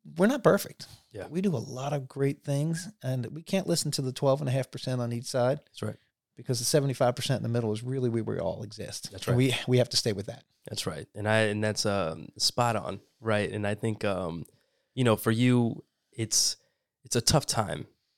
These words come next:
Speaker 2: right? And that's, that's one of the things. You wanna stay positive, you wanna keep moving forward, and that's great. Um, but you think ahead,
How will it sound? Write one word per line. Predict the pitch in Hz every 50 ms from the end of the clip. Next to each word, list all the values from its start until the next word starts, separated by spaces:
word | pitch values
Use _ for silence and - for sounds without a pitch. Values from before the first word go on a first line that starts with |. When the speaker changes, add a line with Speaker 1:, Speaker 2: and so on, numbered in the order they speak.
| _ _ -
Speaker 2:
right? | 110 104 98
And | 107 117
that's, | 113 - -
that's | 117 117 113 - -
one | 117 110
of | 101
the | 98
things. | - - 85 82 90 85 -
You | 104
wanna | 107 113 113 110
stay | - 113 110
positive, | - - 107 101 101 101 101 101 95
you | 98 101
wanna | 104 110 110
keep | - - 110 107
moving | 123 120 117 110
forward, | 98 - 98 92 90 95 87 87 -
and | 98
that's | 98 107 -
great. | 127 120 135 135 123 113 - - - - - _ _ _ _ _ _ -
Um, | 117 117 113 110 113 107 104 - - - _ _ _
but | 147 131 143
you | 147 147
think | 147 - 214 208 -
ahead, | 135 - - 110 98 90 92 -